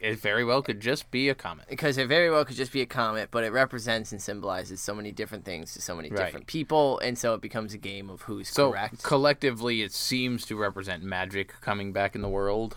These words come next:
Speaker 1: of some sort, whether that be dragons, whether that be returning power to the White Walkers, whether that be,
Speaker 2: Mm.
Speaker 1: you know, it could be anything. Uh, more power to Ray-, Raylor, uh, Rolor,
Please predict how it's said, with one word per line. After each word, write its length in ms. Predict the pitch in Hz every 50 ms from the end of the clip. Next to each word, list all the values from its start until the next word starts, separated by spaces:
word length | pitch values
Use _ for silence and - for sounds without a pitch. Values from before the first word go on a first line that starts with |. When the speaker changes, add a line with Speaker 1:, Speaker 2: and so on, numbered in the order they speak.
| - -
Speaker 1:
of 140 | 104 101
some 260 | - - 110 110 110 110
sort, 420 | - - 117 117 113 113 - - - - - - - -
whether 200 | 110 107 98 98
that 140 | 98 95 95
be 80 | 101 101
dragons, 640 | 98 107 101 95 92 92 90 92 92 92 92 92 -
whether 220 | 95 92 92 90
that 200 | 90 90 87 -
be 340 | - 92 92 92 92 90 92
returning 520 | 90 95 95 - - 98 98 95 92 90 92
power 340 | - - 98 92 90 90 95
to 140 | - - 98
the 100 | 95 95
White 420 | 92 87 92 95 90 85 90 85 -
Walkers, 640 | - 101 90 87 92 - 90 90 85 85 92 92 -
whether 160 | 90 87 80 80
that 260 | 80 - - - 113
be, 60 | 113
Speaker 2:
Mm. 200 | 107 - - 95
Speaker 1:
you 100 | 101 104
know, 120 | 92 90
it 60 | 90 -
could 140 | - 101
be 140 | 104 107 104 107
anything. 520 | 110 104 98 90 - 92 80 76 87 87 - - - - - - - -
Uh, 280 | 98 95 90 87 90
more 260 | 95 107 107 101 98
power 300 | - - 101 98 95 95 95
to 200 | - - 98 95
Ray-, 240 | 95 95 95 98 98
Raylor, 760 | - 98 98 95 95 95 95 95 95 95 92 95 95 95 95 - - -
uh, 440 | - 92 92 90 87 87 87 82 - - - - - -
Rolor, 500 | 98 104 104 104 104 104 104 107 107 101